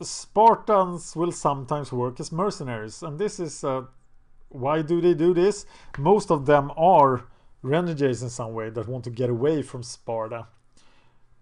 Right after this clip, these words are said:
But, uh, and Spartan generals are very much sought after as organizers of troops. Mercen-, there are Spartan mercenaries.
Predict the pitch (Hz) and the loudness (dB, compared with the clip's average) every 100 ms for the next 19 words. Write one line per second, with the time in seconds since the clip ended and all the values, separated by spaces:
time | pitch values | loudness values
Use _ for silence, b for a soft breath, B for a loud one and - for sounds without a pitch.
0 | 120 147 135 127 - - 151 139 156 135 | -4 0 0 -2 -8 -4 0 0 0 -8
1 | - 190 190 196 147 165 196 143 120 131 | 2 4 6 2 2 0 2 0 -2 -2
2 | 135 175 139 123 - - - 123 117 135 | 2 2 2 -6 -10 -10 -6 -6 -6 -10
3 | 117 - 120 113 - 117 107 - - 127 | -10 -8 -8 -8 -8 -10 -10 -12 -8 -6
4 | 117 120 113 127 117 - - 202 190 - | -6 -8 -8 -10 -12 -12 -6 -6 -6 -16
5 | - b b b b 139 147 151 135 196 | -18 b b b b -6 -4 -4 0 2
6 | 196 196 180 - 170 165 151 160 143 127 | 4 4 4 0 0 0 -4 -6 -8 -10
7 | 107 107 - | -12 -14 -18